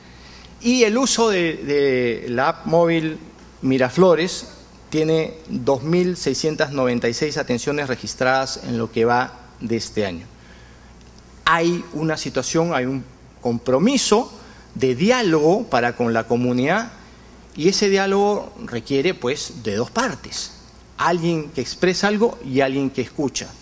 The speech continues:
para que efectivamente exista este diálogo y para que efectivamente haya una transformación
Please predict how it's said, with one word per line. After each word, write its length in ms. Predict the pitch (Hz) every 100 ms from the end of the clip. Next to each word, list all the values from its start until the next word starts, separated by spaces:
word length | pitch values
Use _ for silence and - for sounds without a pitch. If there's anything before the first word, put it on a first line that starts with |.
| - - - - -
para 180 | 131 123
que 80 | 131
efectivamente 560 | 127 123 147 156 160 147
exista 280 | - 139 160
este 140 | 175
diálogo 300 | 170 180 208
y 80 | 160
para 180 | 135 123
que 100 | 120
efectivamente 640 | 127 123 160 160 160 160
haya 220 | 151 135 135
una 220 | 139 139
transformación 800 | 135 127 147 131 147 175 165